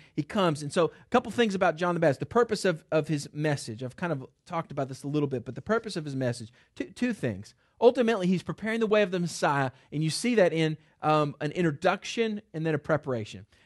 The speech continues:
Introduction and preparation. John chapter one, verse thirty-one, it says, "For this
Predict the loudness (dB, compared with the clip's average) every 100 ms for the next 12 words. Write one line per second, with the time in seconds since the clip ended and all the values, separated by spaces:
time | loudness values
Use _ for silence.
0 | _ 0 4 4 2 -2 -4 0 0 0
1 | 0 -2 -2 0 0 0 -2 -2 -2 -2
2 | -4 -4 -4 -4 -4 -2 -4 -6 _ -6
3 | 6 6 6 0